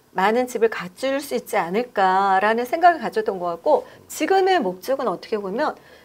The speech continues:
서민들을 위해서 비싼 집값을 잡자라는 그게 목적이 됐기 때문에 그냥 서민들을 위해서라는 그게 일 순위가 돼버렸는데 사실 서민들을 위한 게 아니라 집값을 잡으려고 하다 보니까 강남에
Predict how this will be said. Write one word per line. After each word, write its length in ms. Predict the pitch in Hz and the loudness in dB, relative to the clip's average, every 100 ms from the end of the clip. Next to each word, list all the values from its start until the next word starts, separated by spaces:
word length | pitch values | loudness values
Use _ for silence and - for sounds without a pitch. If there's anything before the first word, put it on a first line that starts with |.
| _ _ | _ _
서민들을 680 | - - 415 427 415 403 320 | -2 6 8 8 6 4 4
위해서 440 | 233 240 294 285 285 _ - | 6 6 4 0 -2 _ -4
비싼 400 | 294 - 392 339 | -4 8 8 8
집값을 400 | - 285 277 277 | 2 2 4 2
잡자라는 840 | - - _ 330 359 370 359 311 | -6 -12 _ 8 10 10 6 4
그게 220 | - 247 | 0 2
목적이 880 | 220 180 - 285 277 214 208 240 180 | 2 0 -4 0 0 2 2 2 0
됐기 420 | - 208 208 302 | -4 -4 -4 -6
때문에 540 | - 254 220 285 247 - - - _ | -2 0 0 0 -2 -4 -14 -20 _
그냥 180 | 302 320 | 0 2
서민들을 720 | - 403 415 415 415 381 226 | 4 4 4 4 4 4 2
위해서라는 580 | 269 339 320 277 269 247 | 2 4 4 2 2 -2
그게 360 | - 254 302 - _ _ _ | 0 2 2 -2 _ _ _
일 140 | 254 349 | -2 0
순위가 300 | 349 320 262 | 0 0 0
돼버렸는데 560 | 220 202 196 196 214 | 0 0 -2 -4 -4
사실 280 | 247 269 262 | -2 -2 -2
서민들을 500 | 262 311 339 302 233 | -2 -2 -2 -2 -2
위한 220 | 185 196 | -4 -4
게 80 | 190 | -6
아니라 340 | 160 156 247 320 - - - | -8 -6 -4 -6 -8 -20 -14
집값을 400 | - 262 285 269 | -4 2 2 0
잡으려고 480 | 196 180 226 233 214 | -6 -2 2 2 0
하다 160 | 196 | -4
보니까 220 | 180 175 208 | -6 -8 -8
강남에 680 | 202 202 226 214 254 175 | -6 -2 -2 0 -2 -4